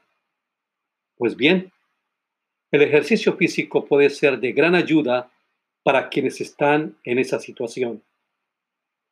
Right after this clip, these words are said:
Además, en días en los que tal vez se perdió el orden que imponen las actividades diarias, hoy en suspenso,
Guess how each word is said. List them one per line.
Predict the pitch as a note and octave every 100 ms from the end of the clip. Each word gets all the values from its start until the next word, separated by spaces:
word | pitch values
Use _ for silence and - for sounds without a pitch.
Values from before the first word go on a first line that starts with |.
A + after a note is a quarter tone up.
| _ _
Además, | A2 G#2 A2 D#3+ D3+ - - - _ _ _ _ _ _ _ _ _
en | C#3 A#2
días | D#3+ E3+ D#3+
en | C#3+
los | C3+ -
que | -
tal | D3+ C3+
vez | D#3 D3+
se | D3
perdió | - A#2 B2+
el | C3+ D3+
orden | E3+ D3 C#3+ C#3 _ _ _ _ _ -
que | C3+
imponen | A2+ - D#3+ D#3
las | C#3+ -
actividades | C#3 - A#2+ B2+ C#3 A#2+
diarias, | A2+ D#3+ D3 C#3+ C#3+ - - _ _ _ _ _ _ _ _ _ _ _
hoy | - F3 G3
en | F#3+
suspenso, | E3 D3+ - C#3+ - C#3 A#2+